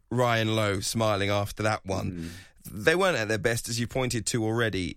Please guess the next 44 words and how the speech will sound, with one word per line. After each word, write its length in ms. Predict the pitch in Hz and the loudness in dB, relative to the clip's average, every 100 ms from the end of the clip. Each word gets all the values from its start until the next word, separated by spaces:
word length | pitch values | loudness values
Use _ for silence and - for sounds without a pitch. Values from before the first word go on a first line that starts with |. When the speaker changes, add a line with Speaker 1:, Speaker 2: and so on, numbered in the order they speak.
| - | -8
Speaker 1:
Do 80 | 135 151 | -4 -2
you 60 | |
Speaker 2:
Mm. 40 | 156 | -2
Speaker 1:
feel 280 | - 170 | -2 -2
in 140 | 160 151 | 0 0
any 340 | - 156 156 | 0 0 2
way 460 | 147 135 147 165 180 | 2 2 2 0 -2
that 280 | 131 135 120 | -2 -2 0
there 220 | 135 131 | 0 2
is 120 | 131 | 2
a 40 | 123 | -2
bit 360 | 113 143 147 | -2 0 0
of 100 | 147 | 2
a 60 | 131 | 0
wake-up 640 | 120 143 151 143 - 113 | 0 0 0 0 -2 -2
call 260 | - 131 113 | 0 0 2
in 100 | 107 | 2
the 60 | 107 | 0
previous 440 | - 110 104 104 | 0 -2 0 -4
two 220 | - 98 | -2 -4
games? 320 | 98 104 98 | 0 0 0
The 100 | - | -2
draw 260 | 110 135 131 | -2 0 2
with 140 | 123 | 2
Rotherham, 480 | 107 123 117 117 110 - | 2 0 2 0 -2 -6
Speaker 2:
Mm. 180 | 107 113 | -2 0
Speaker 1:
this 140 | 123 - | 0 0
defeat 380 | 120 - 120 | -2 -2 -2
to 100 | - | -2
West 360 | 110 117 113 - | 0 0 -2 -2
Brom, 380 | 120 113 107 110 - _ _ _ _ | 0 2 2 -2 -8 _ _ _ _
'cause 120 | - 127 | -2 2
they've 140 | 131 | 2
gotta 160 | 135 127 | 2 2
go 160 | 131 | 2
to 140 | 131 127 | 2 2
Leicester 480 | 139 170 - 139 110 | 2 2 2 2 2
in 160 | 117 117 | 2 2
midweek. 560 | 117 104 110 113 - - | 2 2 0 0 -4 -8
They 100 | - | 0
then 140 | 120 120 | 2 4
go 180 | 113 131 | 4 4
Speaker 2:
Mm. 100 | 113 | 2
Speaker 1:
to 120 | 120 | -2